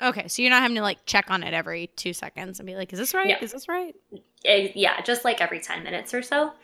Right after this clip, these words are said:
Speaker 2: And so in the meantime, I can be, like, reading papers or listening to podcasts, so.
Speaker 1: Yeah, I would listen to so many podcasts. <laughs>
Speaker 2: I
Speaker 1: That
Speaker 2: really
Speaker 1: would be
Speaker 2: do. <laughs> Yeah, I really do.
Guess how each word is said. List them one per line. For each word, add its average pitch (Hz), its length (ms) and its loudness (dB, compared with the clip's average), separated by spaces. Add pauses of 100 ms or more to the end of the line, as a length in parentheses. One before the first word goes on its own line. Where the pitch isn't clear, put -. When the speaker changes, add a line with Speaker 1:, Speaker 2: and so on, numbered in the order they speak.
(300)
Speaker 2:
And 254 100 -2
so 269 140 6
in 220 60 4
the 180 60 4
meantime, 165 400 -4
I 160 60 -6
can 175 160 -10
be, 165 160 -6
like, 160 220 -4
reading 165 160 -10
papers 214 800 2
or 160 560 0
listening - 240 -8
to - 80 -10
podcasts, 247 1300 -4
so. - 640 -6
Speaker 1:
Yeah, 190 220 4
I 220 100 8
would 262 120 6
listen 220 240 0
to 202 80 0
so 180 200 -4
many 175 140 -4
podcasts. 214 880 2
<laughs> 208 40 2
Speaker 2:
I 180 260 6
Speaker 1:
That - 80 -2
Speaker 2:
really 180 300 6
Speaker 1:
would - 80 0
be 175 140 2
Speaker 2:
do. 180 280 4
<laughs> 190 60 -4 (1400)
Yeah, 190 460 6 (200)
I 180 100 2
really 180 300 2
do. 62 220 -2